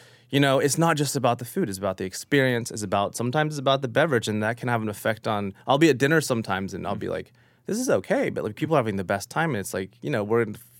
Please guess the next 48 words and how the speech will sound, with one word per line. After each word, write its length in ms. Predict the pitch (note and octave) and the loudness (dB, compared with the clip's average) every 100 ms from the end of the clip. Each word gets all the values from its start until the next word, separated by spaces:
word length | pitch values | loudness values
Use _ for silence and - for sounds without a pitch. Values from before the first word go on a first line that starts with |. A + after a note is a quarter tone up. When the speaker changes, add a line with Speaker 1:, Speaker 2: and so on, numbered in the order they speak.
| - - | -20 -6
Speaker 1:
to 80 | A#2+ | -2
the 100 | A2 | -2
fourth 300 | A#2+ A2 - | 0 0 0
course, 300 | - A2+ - | 2 2 0
and 80 | G2 | -8
I'm 100 | G2+ | -6
like, 160 | G2+ | -8
Speaker 2:
Mm. 40 | G2 | -4
Speaker 1:
everyone's 260 | A2 A#2 A2 | -2 -2 -4
had, 160 | G2 | -8
like, 140 | F2+ F#2+ | -8 -12
four 240 | - F#2 | -8 -8
glasses 340 | F2+ D#2+ - - | -6 -8 -10 -8
of 60 | |
wine, 140 | D#3 F#2 | -6 -4
they're 80 | G#2 | -2
Speaker 2:
Yeah. 100 | F#2+ | -2
Speaker 1:
having 140 | - | -2
a 20 | |
great 140 | - - | -12 -16
time. 160 | - - | -14 -10
So 80 | |
it's 60 | C#3+ | 0
not 140 | F3+ E3+ | 4 4
about 200 | C3+ A2+ | 2 0
the 60 | |
food 180 | A2 A2 | -6 -2
always. 460 | G2+ F2+ B2 D#3+ - - - - | 0 0 0 -2 -6 -20 -20 -4
So 120 | - | 4
I 40 | F3 | 6
think 120 | F3 | 6
in 100 | D3 | 6
that 260 | D3 D3+ | 4 4
way, 320 | C3 B2 G#2+ - | 6 6 4 2
I 120 | A#2+ | 0
have 380 | A#2+ B2 B2+ A#2 | 2 2 2 0
been 120 | B2 | 0
able 220 | A2+ G#2+ G#2+ | 2 2 0
to 100 | G#2+ | 0
recenter 540 | G#2+ G2+ G#2+ G2+ G2+ | -2 -4 -4 -2 -4
and 80 | G2 | -2
be 100 | F#2+ | -2
like, 280 | F#2 F#2 - - - _ _ - | -2 -4 -8 -20 -20 _ _ -8
"Okay, 240 | - B2 | 2 2
it's 140 | G#2+ | 2
about 240 | A2+ G#2 G2+ | 2 0 0
the 80 | F2 | -4
experience," 680 | - - E2 D2 D2+ - | -10 -10 -10 -8 -12 -14